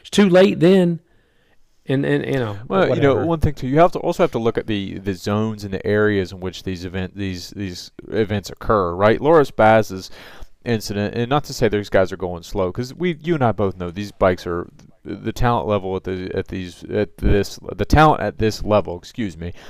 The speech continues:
Speaker 2: is far, far beyond that of a track day. These guys
Speaker 1: Sure.
Speaker 2: are flying around a track. So, but even still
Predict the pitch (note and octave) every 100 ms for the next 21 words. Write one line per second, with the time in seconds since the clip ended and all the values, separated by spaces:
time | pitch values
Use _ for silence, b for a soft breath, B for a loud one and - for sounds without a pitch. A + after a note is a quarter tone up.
0 | B - A2 G2+ - A2+ A2 G2 E2+ G2
1 | G2+ A2+ G#2+ F#2 F#2 F2+ E2+ E2+ D#2+ -
2 | E2 D#2+ - - - - B B C#3 C3+
3 | A#2 A2 F2 - F#2 F2 D2+ D#2 C#2+ -
4 | F2 D#2+ - A2+ G#2 B B B C3 D3
5 | D#3 C3+ A2 - G#2 F2